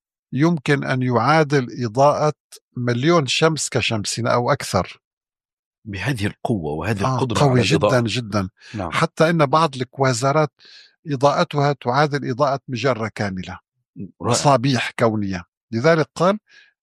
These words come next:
Speaker 1: "وزينا السماء الدنيا بمصابيح".
Speaker 2: آه، إن أردنا
Speaker 1: استخدم
Speaker 2: دكتور
Speaker 1: الكلمة الدقيقة.
Speaker 2: أن نعود معكم إلى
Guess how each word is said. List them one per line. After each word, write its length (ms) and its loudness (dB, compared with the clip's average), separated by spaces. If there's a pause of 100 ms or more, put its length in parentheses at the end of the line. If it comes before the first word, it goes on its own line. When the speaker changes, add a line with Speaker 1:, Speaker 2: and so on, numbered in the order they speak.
Speaker 1:
"وزينا 560 2
السماء 480 -2
الدنيا 560 -4
بمصابيح". 1080 2
Speaker 2:
آه، 40 0
إن 220 -4
أردنا 80 -4
Speaker 1:
استخدم 260 4
Speaker 2:
دكتور 240 2
Speaker 1:
الكلمة 420 0
الدقيقة. 540 -4
Speaker 2:
أن 80 2
نعود 320 2
معكم 360 -2
إلى 340 0